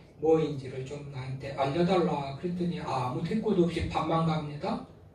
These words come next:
밭을 갈고 있는 그때에 갑자기 숲속에서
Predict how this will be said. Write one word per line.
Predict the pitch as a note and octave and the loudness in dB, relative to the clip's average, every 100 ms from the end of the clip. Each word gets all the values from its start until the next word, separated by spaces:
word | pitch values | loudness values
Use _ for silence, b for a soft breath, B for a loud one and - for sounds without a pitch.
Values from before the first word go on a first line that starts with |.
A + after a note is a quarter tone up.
| - C#4 C#4 | -6 -4 0
밭을 | F#3 F3+ - | 0 2 0
갈고 | A3 G#3 G3 | 2 4 6
있는 | F3 E3+ | 6 6
그때에 | D#3 E3+ - D3 D3 E3+ - - B B | 2 0 2 2 6 6 6 -2 B B
갑자기 | - G3 G3 G#3+ F3 | -4 -2 4 4 4
숲속에서 | - - - B3+ A3 E3+ D#3+ F#3+ - | 0 -6 -2 0 2 0 0 0 -2